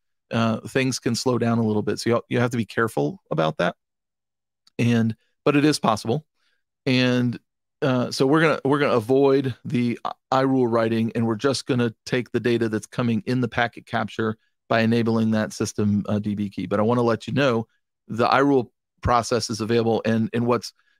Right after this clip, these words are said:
what's unique about this is, like, here it's saying, "Go ahead and log it for everyone." What they say in the Ask F five solutions, if we come here, um, y-, whether you specify a single I P, so if you're just testing, you're, you're troubleshooting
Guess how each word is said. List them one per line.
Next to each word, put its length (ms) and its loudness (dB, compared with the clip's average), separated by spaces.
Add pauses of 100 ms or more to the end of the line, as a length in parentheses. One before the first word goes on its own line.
(100)
what's 180 -2
unique 240 2
about 240 0
this 260 2
is, 120 -2
like, 180 0
here 300 2
it's 160 -4
saying, 280 0
"Go 120 2
ahead 140 4
and 100 2
log 200 2
it 100 -4
for 160 -4
everyone." 500 0 (340)
What 180 0
they 140 2
say 460 0
in 600 -2
the 400 0
Ask 320 -2
F 120 -2
five 260 0
solutions, 840 -2 (360)
if 120 -6
we 120 -2
come 260 0
here, 460 0 (500)
um, 540 0
y-, 200 -8
whether 360 2
you 180 2
specify 640 -2
a 80 2
single 420 0
I 140 2
P, 340 -2
so 200 -2
if 100 -4
you're 80 0
just 320 -2
testing, 480 -2
you're, 240 -2
you're 100 -2
troubleshooting 760 0